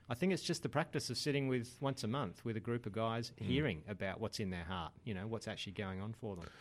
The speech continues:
Speaker 2: So you don't, I mean, I'm not psychoanalyzing any, in any way, shape or form, but do you think somewhere deep inside that when you first started to get involved in this, you,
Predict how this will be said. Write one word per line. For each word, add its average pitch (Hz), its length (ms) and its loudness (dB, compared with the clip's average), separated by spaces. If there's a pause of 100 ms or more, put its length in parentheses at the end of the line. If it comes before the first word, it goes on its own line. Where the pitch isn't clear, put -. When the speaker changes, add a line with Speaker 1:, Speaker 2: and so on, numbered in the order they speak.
(100)
Speaker 2:
So - 120 6
you 131 140 10
don't, 151 240 8 (320)
I 120 40 4
mean, 120 320 10 (500)
I'm 110 180 8
not 95 140 8 (720)
psychoanalyzing 85 1040 2 (180)
any, 87 260 2 (160)
in 92 100 4
any 90 120 6
way, 87 160 6
shape 90 240 0
or 87 60 0
form, 92 280 8
but 90 200 6 (720)
do - 60 -2
you 117 40 2
think 117 160 6
somewhere 107 340 10
deep 98 260 8
inside 95 460 6
that 92 160 2 (140)
when 98 160 4
you 92 100 4
first 98 280 10
started 92 300 10
to 90 60 0
get 92 160 6
involved 92 380 6
in 92 100 6
this, 92 220 2
you, 90 180 6